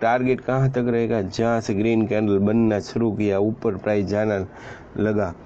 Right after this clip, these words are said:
वहीं से आपको exit करना है short shell में। और put option में कैसे, मैंने आपको बता दूँ, put option में green option दे-, दिखाएगा। और आगे मैंने बताया video में, put option गिर-, गिरावट आई तो put option ख़रीदना है।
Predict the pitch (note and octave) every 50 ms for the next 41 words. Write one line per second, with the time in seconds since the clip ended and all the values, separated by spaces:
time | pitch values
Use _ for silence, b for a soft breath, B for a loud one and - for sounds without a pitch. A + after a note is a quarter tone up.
0 | - - G2 A2 A#2+ A#2+ A2+ - A#2 A2 G#2+ A2 G#2+ - - - C#3 C#3 B2+ A#2
1 | A2+ A2 G2+ G2 A2+ A2 G#2 - A2 G#2+ A2 A2 G#2+ G2+ F#2+ - - A#2+ B2 A#2+
2 | A2+ - - - G#2+ G#2 G#2 G#2 A2 B2 D3 B B B B B - A2+ A2 G#2
3 | - - D3 D3+ D3 C#3+ C#3 C#3 C3+ C3 - - C#3 C3+ C3+ C3+ B2+ A#2+ A#2+ C3+
4 | C#3 C3+ C#3 C#3 C3+ C3 C3 C3 B2+ B2 B2 A#2+ A#2+ - B2 A#2 A#2+ A#2+ A#2 -
5 | A#2 A2 A2 A#2 A#2+ A#2+ B B B B - - B2+ C3 B2 B2 B2+ B2+ A#2+ -
6 | - A#2+ A#2 A#2 A#2 A2+ A2 A#2 B2+ C3+ C3 B2 A#2+ A#2 A2 - - A#2 A2 G#2+
7 | G#2 G#2 G2+ G2 G2 F#2+ F#2 G2+ F#2+ G2 G2 G2 G2+ G2+ G#2+ A2 - - G#2+ G2
8 | F#2+ F#2+ F#2+ G2+ A#2 B2 C3 C3 B B B B B B B - A#2 A#2+ A#2+ A2+
9 | A2 G2+ - - - - A#2 A#2+ A#2+ A2+ A#2 A#2 A2+ A2+ G#2+ A2 A2 G#2+ G#2+ G#2+
10 | G#2 G2 F#2 G2 G2+ G#2 G#2 G2+ G#2 G#2+ G2 - - A2 A2 G#2 - F#2+ G2 F#2+
11 | - - G2 F#2 F#2+ G2 G#2+ G2+ G#2 G2 G2 G2 G2 G#2+ G#2+ G#2 G2+ G2 F2+ F#2
12 | G2+ G2+ F#2+ F2+ E2+ - - G#2 G2+ F#2+ E2+ D#2+ B B B B B B B -
13 | - G#2+ A2 G2+ A2 G#2+ G2 G2 - G2+ F2 F2+ G2 F#2 F#2+ F#2 F#2 F#2+ G2 G#2+